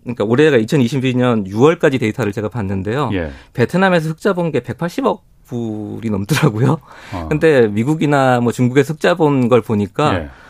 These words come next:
Speaker 1: 어, 백억 불이 안 됩니다. 한 오십억 불 근처에 있던 걸로 제가 기억을 해요.
Speaker 2: 어.
Speaker 1: 다 더해 누적으로 봤을 때
Speaker 2: 가장
Speaker 1: 올해
Speaker 2: 베트남한테
Speaker 1: 유월
Speaker 2: 우리가
Speaker 1: 육 개월
Speaker 2: 가장
Speaker 1: 동안.
Speaker 2: 남는 장사를 한 거예요, 그러면?
Speaker 1: 그렇죠. 남는 장사를 지금 하고 있는
Speaker 2: 어.
Speaker 1: 거죠, 어떻게 보면요. 그런데도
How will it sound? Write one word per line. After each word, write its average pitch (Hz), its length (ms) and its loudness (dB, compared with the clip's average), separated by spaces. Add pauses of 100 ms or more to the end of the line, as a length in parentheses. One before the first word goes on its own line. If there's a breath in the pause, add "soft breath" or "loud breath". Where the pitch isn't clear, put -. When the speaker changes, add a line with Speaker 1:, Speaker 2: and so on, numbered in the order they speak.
(260 loud breath)
Speaker 1:
어, 113 120 -8
백억 127 240 -2
불이 143 140 0
안 104 100 0
됩니다. 117 300 -2
한 107 80 -2
오십억 131 360 -2
불 135 140 0
근처에 110 460 -4
있던 107 200 -4
걸로 101 140 0
제가 101 180 -6
기억을 98 320 -4
해요. 110 320 -2 (400 soft breath)
Speaker 2:
어. 87 160 -8
Speaker 1:
다 87 160 -4
더해 101 220 -2
누적으로 120 400 0
봤을 101 300 -10
때 107 100 -2
Speaker 2:
가장 107 240 2
Speaker 1:
올해 147 140 -2
Speaker 2:
베트남한테 127 580 0
Speaker 1:
유월 135 60 2
Speaker 2:
우리가 135 140 4
Speaker 1:
육 - 20 6
개월 110 120 4
Speaker 2:
가장 135 200 2
Speaker 1:
동안. 104 120 2
Speaker 2:
남는 131 220 4
장사를 113 420 2
한 104 80 -2
거예요, 90 180 -2
그러면? 101 200 -2
Speaker 1:
그렇죠. 120 260 -2
남는 117 280 4
장사를 147 340 2
지금 113 180 -2
하고 180 200 4
있는 117 160 4
Speaker 2:
어. 117 40 2
Speaker 1:
거죠, 110 200 0
어떻게 120 280 -4
보면요. 104 360 -4
그런데도 175 560 2